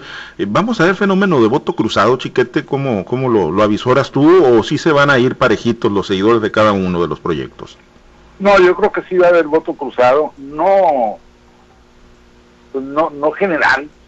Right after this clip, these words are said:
Speaker 2: es decir, no en todas las casas habrá quien vote dos por uno y dos por otro, pero sí, sí va a haber, sobre todo en las, en las zonas donde hay más identificación de los personajes. Eh, yo creo que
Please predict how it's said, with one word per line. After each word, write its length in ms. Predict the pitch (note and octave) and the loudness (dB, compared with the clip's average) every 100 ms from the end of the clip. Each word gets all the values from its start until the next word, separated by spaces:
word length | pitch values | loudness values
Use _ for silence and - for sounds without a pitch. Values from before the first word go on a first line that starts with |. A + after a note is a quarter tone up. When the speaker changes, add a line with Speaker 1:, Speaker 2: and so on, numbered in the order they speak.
| _ _ A2+ | _ _ -18
Speaker 2:
es 80 | |
decir, 300 | A#2+ - C#3+ | -16 -12 -12
no 300 | B2+ A2+ A#2 | -12 -12 -8
en 100 | C3 | -8
todas 260 | B2 C#3 C#3 | -2 0 2
las 140 | B2+ - | 0 -4
casas 420 | - B2 - A#2+ | -4 -4 -6 -8
habrá 280 | A2 G#2 A2+ | -4 -4 -6
quien 340 | - A#2 A#2 G#2 _ _ _ - | -10 -18 -20 -20 _ _ _ -6
vote 320 | A#2 A#2+ A#2 | -6 -4 -4
dos 180 | A2 A#2 - | -2 -4 -4
por 140 | A2+ | -6
uno 240 | G2+ A2+ A2+ | -6 -10 -12
y 40 | |
dos 120 | A2 G#2+ | -10 -8
por 160 | - G#2 | -6 -4
otro, 300 | F#2+ - A2 _ _ _ _ _ | -6 -10 -20 _ _ _ _ _
pero 200 | - C3+ - | -10 -10 -8
sí, 320 | F3+ F#3 C3+ - | -10 -10 -12 -10
sí 120 | E3 | -2
va 120 | D#3+ | 2
a 20 | D#3 | 4
haber, 500 | D3 D3 C#3+ C3 G#2 _ _ _ _ - | 4 2 0 -6 -10 _ _ _ _ -20
sobre 140 | A#2 | -12
todo 300 | - D3+ D#3 | -4 -2 -2
en 120 | C3 | -4
las, 140 | A#2 G2 _ G#2 | -6 -8 _ -14
en 100 | G#2+ | -12
las 120 | G2+ | -10
zonas 300 | A#2+ C#3 A#2+ | -8 -8 -6
donde 360 | A2+ G#2 G#2 | -6 -2 0
hay 120 | G#2+ A2+ | 0 -2
más 220 | A#2+ A2 _ _ _ _ _ _ _ _ - | -6 -6 _ _ _ _ _ _ _ _ -4
identificación 1080 | B2+ A#2+ A2 A2 A2+ G#2 G#2 - A2 A#2+ A#2+ | -2 -2 -4 -10 -6 -2 -2 -2 -4 -2 -2
de 100 | A2+ | -2
los 160 | F#2+ | -4
personajes. 680 | - G#2 - F#3+ F#3 F#3 - - _ _ _ _ _ _ - | -6 -8 -8 -8 -8 -8 -12 -20 _ _ _ _ _ _ -6
Eh, 160 | G#2+ | -2
yo 160 | A#2 B2+ | 0 0
creo 220 | C#3 C3 | 0 0
que 300 | C#3+ C3 | 2 2